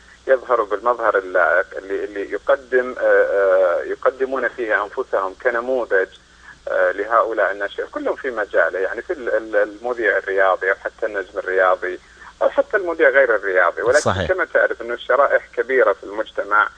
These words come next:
Speaker 2: آه.
Speaker 1: آه، هي ذات ميول رياضية. أقصد بميول رياضية ليست تفصيلات داخل ال-، ال-، ال-،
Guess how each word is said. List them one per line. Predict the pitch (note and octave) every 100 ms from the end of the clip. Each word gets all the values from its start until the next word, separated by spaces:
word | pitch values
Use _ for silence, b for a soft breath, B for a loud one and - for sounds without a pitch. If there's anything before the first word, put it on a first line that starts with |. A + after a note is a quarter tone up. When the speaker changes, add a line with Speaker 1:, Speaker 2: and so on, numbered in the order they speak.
| - F#2+
Speaker 2:
آه. | E2+ -
Speaker 1:
آه، | G#2+ G#2+ G#2 - - -
هي | D3
ذات | C#3+ D3+ -
ميول | D3 D3 D3 B2
رياضية. | A#2 G#2 G2 G2 F#2
أقصد | F#2+ - A#2 A2
بميول | A#2 B2 A#2
رياضية | A2+ A#2 A2+
ليست | G#2 - A#2
تفصيلات | B2+ - B2+ A#2 A2+
داخل | A2+ - A2+ A2
ال-، | G2
ال-، | F#2+ G2 F#2
ال-، | F2 F2+ F#2+ F2+